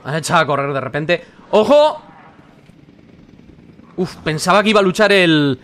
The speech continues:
el terisino contra el giganoto. Eso es una de las cosas que quiero ver, sobre todo, ¿eh?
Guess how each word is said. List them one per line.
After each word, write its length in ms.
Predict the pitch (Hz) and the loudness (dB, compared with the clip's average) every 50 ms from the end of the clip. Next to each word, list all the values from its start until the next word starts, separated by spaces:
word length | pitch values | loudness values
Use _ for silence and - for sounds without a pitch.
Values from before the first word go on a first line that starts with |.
| _ - - - - - - - | _ -20 -20 -20 -20 -20 -8 -4
el 180 | 160 175 170 - | -2 -2 0 2
terisino 460 | 180 170 170 160 - 185 196 214 202 | 2 2 2 0 0 0 2 2 2
contra 240 | 196 180 170 165 151 | 2 2 2 0 0
el 60 | 143 | 0
giganoto. 600 | - 156 147 135 131 131 147 147 - 123 117 - - _ _ _ _ _ _ _ _ _ _ _ - | -2 -4 -4 -2 -2 -2 -4 -4 -6 -8 -14 -16 -20 _ _ _ _ _ _ _ _ _ _ _ -4
Eso 120 | - 233 | -2 0
es 40 | 226 | 2
una 120 | 262 262 233 | 4 2 4
de 80 | 208 | 2
las 140 | 196 185 - | 2 0 0
cosas 240 | 214 202 214 208 - | 0 0 0 0 0
que 120 | - 185 | -2 0
quiero 220 | 147 190 180 185 160 | 2 2 2 4 4
ver, 180 | 151 143 139 | 2 2 0
sobre 260 | - 156 139 131 135 | 0 0 0 0 0
todo, 240 | 123 135 123 117 135 | 0 -2 -2 0 -2
¿eh? 100 | 196 254 | -2 -4